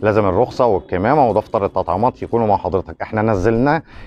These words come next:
الفيديوهين دول السنة اللي فاتت ومن شهرين أو ثلاثة قبل ما القانون يتطبق. آخر فيديو اللي نزلته من شهرين ثلاثة قبل قرار تطبيق القانون بحوالي أسبوعين أو عشر أيام، لأن القانون ده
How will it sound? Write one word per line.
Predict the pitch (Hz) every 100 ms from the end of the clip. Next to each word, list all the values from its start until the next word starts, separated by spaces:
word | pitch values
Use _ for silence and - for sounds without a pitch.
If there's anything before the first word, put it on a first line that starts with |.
| -
الفيديوهين | 95 110 98 160 147
دول | 139 185 175
السنة | - - 139
اللي | 127
فاتت | - 127 117 98
ومن | 101 98
شهرين | 104 123 139
أو | 123
ثلاثة | 120 147 151
قبل | 123 139
ما | 131
القانون | 117 113 120 139
يتطبق. | 107 - 113 76 - _ - - 127
آخر | 147 123
فيديو | 120 131 131
اللي | 117
نزلته | 110 101 139 135
من | 113
شهرين | 117 107 139
ثلاثة | 123 135 - 156 - - -
قبل | 131 120 110
قرار | 104 110 131 139 98 - - - -
تطبيق | 113 87 92 151 - -
القانون | 110 - 107 160 151 -
بحوالي | 104 107 123 147 104
أسبوعين | 90 90 107 135 135
أو | 98
عشر | 95 120 113 -
أيام، | 87 92 82 - _ -
لأن | 90 107 113 117
القانون | - 120 147 180
ده | 156 160